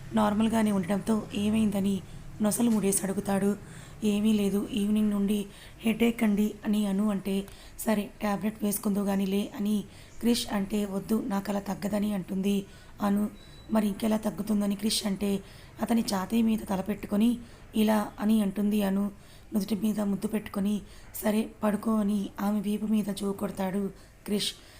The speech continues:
"సారీ" అని అను అంటే, "దేనికి?" అని క్రిష్ అంటాడు. "మీరు దగ్గరకొస్తే" అని అను అంటుండగానే క్రిష్ ఆమె పెదవుల్ని అందుకొని స్మూత్గా రెండు నిమిషాలు లిక్ చేసి వదిలి, "నాకు నువ్వే ఇంపార్టెంట్,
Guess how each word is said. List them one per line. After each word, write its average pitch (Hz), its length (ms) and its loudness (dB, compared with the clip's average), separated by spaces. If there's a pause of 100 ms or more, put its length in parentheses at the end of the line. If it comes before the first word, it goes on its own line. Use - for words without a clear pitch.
(200)
"సారీ" 214 360 4
అని 202 400 2
అను 208 240 4
అంటే, 202 380 0 (360)
"దేనికి?" 226 680 4
అని 202 140 0
క్రిష్ 202 320 -4
అంటాడు. 202 420 0 (460)
"మీరు 214 180 6
దగ్గరకొస్తే" 208 840 0 (100)
అని 208 200 2
అను 202 220 0
అంటుండగానే 196 760 0 (440)
క్రిష్ 233 260 4 (120)
ఆమె 214 120 4
పెదవుల్ని 214 480 2
అందుకొని 202 520 0 (340)
స్మూత్గా 226 560 2
రెండు 202 200 2
నిమిషాలు 196 380 2
లిక్ 202 280 -2
చేసి 208 220 2
వదిలి, 196 400 0 (380)
"నాకు 220 220 2
నువ్వే 214 300 4
ఇంపార్టెంట్, 208 560 0